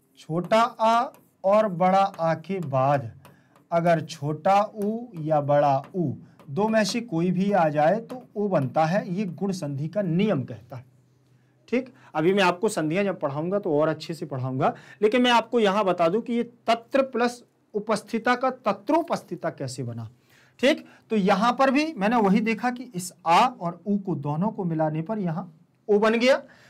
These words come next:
और जब ये ओ बन गया हमारा, तो अब इस ओ की मात्रा कहां लगना है वो आप यहां देख लेंगे। तत्र है, तत्र में से आ निकल गया तो ये आधा हो गया,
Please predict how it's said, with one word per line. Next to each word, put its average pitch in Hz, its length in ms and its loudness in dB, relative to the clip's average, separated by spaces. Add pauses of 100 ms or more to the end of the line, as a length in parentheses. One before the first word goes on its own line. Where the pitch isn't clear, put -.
(140)
और 208 60 0
जब 269 140 6
ये 277 140 4
ओ 277 280 4
बन 254 200 4
गया 202 160 4
हमारा, 160 440 4 (480)
तो - 60 -2
अब 254 260 2
इस 269 260 -2
ओ 247 260 -2
की 247 180 -2
मात्रा 196 400 0
कहां 190 320 -2
लगना 160 260 -2
है 170 140 -2
वो 175 180 -2
आप 147 180 2
यहां 127 260 -2
देख 117 200 -8
लेंगे। 107 240 -14 (1800)
तत्र 202 260 0
है, 233 180 4 (500)
तत्र 185 240 0
में 196 120 0
से - 260 -4
आ 175 100 4
निकल 185 300 4
गया 196 200 4
तो 190 120 -2
ये 175 140 0
आधा 165 320 2
हो 190 180 2
गया, 190 200 -4